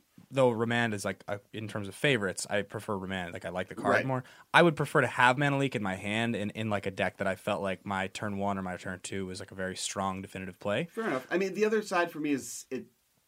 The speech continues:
Speaker 2: Mana Leak is worse with Snapcaster Mage.
Speaker 1: True.
Speaker 2: Because Snapcaster Mage is all about long game and later game gaining value, and Mana Leak gets worse every turn it's
Speaker 1: So,
Speaker 2: not
Speaker 1: yeah,
Speaker 2: played.
Speaker 1: later on, Remand just is, is more interesting, draws you
Speaker 2: Right.
Speaker 1: a card. Um, yeah, I think that's totally fair, but as far as the cards that are in this set, yeah, Mana Leak is definitely the strongest one.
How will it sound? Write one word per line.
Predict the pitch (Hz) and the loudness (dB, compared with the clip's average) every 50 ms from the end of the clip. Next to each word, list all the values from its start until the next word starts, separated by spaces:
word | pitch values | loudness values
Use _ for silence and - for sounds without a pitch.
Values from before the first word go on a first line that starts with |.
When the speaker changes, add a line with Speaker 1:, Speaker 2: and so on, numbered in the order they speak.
| _ _ _ _ _ _ _ _ 95 _ _ - 117 | _ _ _ _ _ _ _ _ -20 _ _ -8 -2
Speaker 2:
Mana | 139 139 147 151 | 0 0 0 0
Leak | 147 147 139 139 | 0 -2 -2 -2
is | 123 117 | -4 -6
worse | 113 120 117 113 - - | -6 -6 -6 -8 -8 -12
with | 98 95 | -14 -14
Snapcaster | - - 101 107 - - 127 120 120 - 135 | -12 -12 -12 -12 -8 -6 -6 -6 -4 -4 -6
Mage. | 139 139 143 139 - - _ - | -6 -6 -6 -8 -12 -20 _ -14
Speaker 1:
True. | - - 107 98 98 - - | -6 -4 -2 -2 -2 -2 -4
Speaker 2:
Because | 127 113 - - 123 123 113 - - | -4 -4 -2 0 0 0 0 -2 -4
Snapcaster | - 113 107 113 - 120 110 - | -2 -2 -2 -2 -2 -6 -6 -4
Mage | 113 107 101 95 | -6 -6 -6 -6
is | 117 95 | -6 -6
all | 98 95 | -4 -4
about | 92 92 98 95 - - | -4 -4 -6 -6 -6 -8
long | 80 90 87 92 98 | -8 -8 -6 -6 -6
game | 101 101 104 110 107 | -6 -4 -4 -4 -4
and | 95 92 87 | -4 -6 -6
later | 87 87 90 95 98 | -8 -8 -8 -8 -6
game | 98 113 113 113 110 | -6 -4 -6 -6 -6
gaining | 113 127 127 127 135 131 | -6 -8 -6 -6 -6 -4
value, | 139 143 147 147 151 143 | -4 -4 -2 -2 -2 -2
and | 120 107 | -2 -2
Mana | 107 107 107 101 | -2 -2 -4 -6
Leak | 101 98 | -8 -8
gets | - - - - | -12 -14 -16 -14
worse | 90 90 90 85 - - | -10 -8 -8 -8 -10 -12
every | 85 80 85 82 | -14 -14 -14 -14
turn | - 92 85 | -12 -10 -6
it's | 85 85 | -4 -2
Speaker 1:
So, | - 139 131 113 | 0 2 0 0
Speaker 2:
not | 104 - | -2 -4
Speaker 1:
yeah, | 113 107 85 | -4 -2 -2
Speaker 2:
played. | 76 65 - - | -2 -4 -6 -6
Speaker 1:
later | 120 123 127 120 113 110 | -2 2 2 2 4 2
on, | 107 104 101 98 | 2 2 0 -2
Remand | 98 95 95 92 92 92 90 | -2 -2 -2 -2 -4 -4 -6
just | 90 90 - - - | -8 -10 -10 -10 -10
is, | - 92 90 | -10 -10 -10
is | - 92 98 98 | -12 -14 -12 -10
more | 95 87 87 | -8 -8 -8
interesting, | 87 - - - - 113 | -8 -10 -8 -8 -6 -4
draws | 107 90 98 104 | -4 -4 -4 -2
you | 107 110 | -2 -2
Speaker 2:
Right. | 104 - | -2 -2
Speaker 1:
a | |
card. | 90 90 90 - - - - - | -2 -4 -6 -8 -14 -20 -10 0
Um, | - 120 123 120 117 113 | 4 6 6 6 6 4
yeah, | - 220 220 202 | 6 8 8 8
I | 202 | 8
think | 214 214 196 | 6 6 4
that's | 175 165 | 2 2
totally | - - 165 135 120 | 6 4 6 6 4
fair, | 110 - 117 110 110 104 104 | 2 2 4 4 6 4 4
but | 104 - 117 - - - | 2 0 -2 -2 -2 -4
as | 135 127 | -2 0
far | - - 151 135 | 6 8 10 10
as | 123 113 110 | 10 8 4
the | 113 | 2
cards | - 117 110 104 | 2 2 2 2
that | 98 | 0
are | 98 | -2
in | 98 | -2
this | 98 98 - | -2 -4 -2
set, | - 92 73 | -4 -4 -4
yeah, | 85 71 - | -6 -8 -2
Mana | - 120 127 123 | 0 2 2 2
Leak | 110 107 117 | 2 0 0
is | 107 | -2
definitely | 101 104 92 - 104 | 0 0 -2 -2 -4
the | 92 87 | -8 -8
strongest | - - 95 95 92 92 - - | -6 -4 -4 -4 -4 -6 -8 -6
one. | 95 95 95 92 92 92 92 | -2 0 2 2 2 0 -4